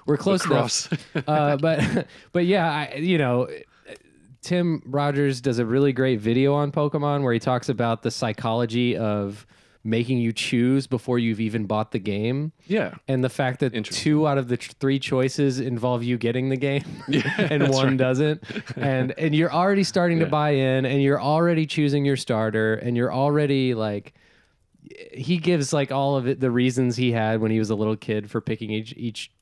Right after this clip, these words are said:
Speaker 1: version. It was, like, diamonds
Speaker 2: Yeah.
Speaker 1: are more valuable than pearls,
Speaker 2: Yeah.
Speaker 1: so I'm gonna get diamonds. So, like, you know, it's, it's a great bit of
Speaker 2: That's funny.
Speaker 1: marketing and, uh, confidence boosting to, to give you that decision.
Speaker 2: Speaking about pearls, I just learned that the, uh,
Speaker 1: Yikes.
Speaker 2: band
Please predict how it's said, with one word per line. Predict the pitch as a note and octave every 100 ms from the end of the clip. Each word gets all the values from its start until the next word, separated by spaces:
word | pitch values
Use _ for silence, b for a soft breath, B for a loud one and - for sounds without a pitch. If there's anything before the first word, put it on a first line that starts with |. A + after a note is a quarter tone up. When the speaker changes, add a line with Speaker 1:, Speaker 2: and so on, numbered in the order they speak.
| - -
Speaker 1:
version. | A2 A2 A2 G#2+ G#2
It | G#2
was, | G2+
like, | G#2 F#2
diamonds | G#2 A2 A2 G#2
Speaker 2:
Yeah. | A2+
Speaker 1:
are |
more | G#2 G#2
valuable | G2+ G2 G2+ G2+
than | G2
pearls, | G2 G#2
Speaker 2:
Yeah. | F#2+
Speaker 1:
so | - G#2
I'm |
gonna | G#2
get | G2+
diamonds. | G2+ G2+ B B
So, | - F3+
like, | D#3 D3 B2+ B B B - - -
you | D#3 D#3+
know, | C3
it's, | B2 D#3 -
it's | - D3+
a | C#3+
great | A2+ C3+ D3+ B2
bit | C3
of | A2+
Speaker 2:
That's |
funny. | A2
Speaker 1:
marketing | A2 A2+ G2+ G2 -
and, | G#2 G2 F#2+
uh, | G2 F#2+ F#2+ _ -
confidence | G#2+ G2+ F#2+ F#2+ - - -
boosting | G2+ G#2 F#2 F#2 F2 F2+
to, | - F2+ -
to | -
give | F#2+ G2
you | F#2+
that | F2+ -
decision. | G#2+ G#2 G2 F2+ - _ _ -
Speaker 2:
Speaking | - C3+ G#2+
about | G2 F2 -
pearls, | - A2 F#2+ F2
I | F2
just | F#2 -
learned | F#2 F#2+ F#2 F#2
that | F2+ E2+ - _ -
the, | F#2+ F2 E2+
uh, | A2 G2
Speaker 1:
Yikes. | D#2+ E2
Speaker 2:
band | G#2 G#2+ G2